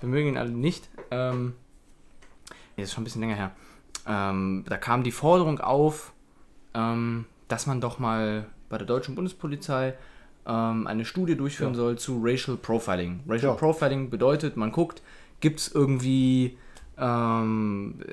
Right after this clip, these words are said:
Speaker 1: Vorurteile von den Polizisten beim Kontrollieren. Ähm, jeder kennt die Geschichten, irgendwie ein dunkelhäutiger Mann in einem Mercedes-Benz, zack,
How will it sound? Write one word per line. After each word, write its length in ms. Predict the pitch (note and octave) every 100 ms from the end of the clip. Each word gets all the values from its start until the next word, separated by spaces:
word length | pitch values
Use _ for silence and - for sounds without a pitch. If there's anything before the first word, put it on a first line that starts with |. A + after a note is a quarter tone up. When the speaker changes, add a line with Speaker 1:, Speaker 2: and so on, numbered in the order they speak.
| G1+ -
Speaker 1:
Vorurteile 1040 | - F3 F3 D#3+ D#3 D3 C#3+ D3 D3 D3 -
von 220 | - E3+
den 100 | D#3+
Polizisten 800 | D3 C3 - D3+ - C#3+ C#3 C#3 -
beim 240 | B2+ C#3+
Kontrollieren. 720 | D3 B2+ B2 A#2+ C#3+ D3 D3 C#3+ - - -
Ähm, 240 | A2 A#2 A2+
jeder 200 | B2 A#2+
kennt 220 | D3 D3
die 60 |
Geschichten, 580 | C3+ B2+ C#3 - C3+ B2
irgendwie 640 | A#2+ A#2+ A#2+ A#2 A#2 A2+ - - - -
ein 60 | B2+
dunkelhäutiger 560 | C#3 C#3 C3 C3 A#2+
Mann 280 | A#2+ B2+ B2+
in 60 | B2
einem 180 | A#2 A#2
Mercedes-Benz, 880 | A2+ - A#2 - C3 C3+ C3 - -
zack, 220 | C#3+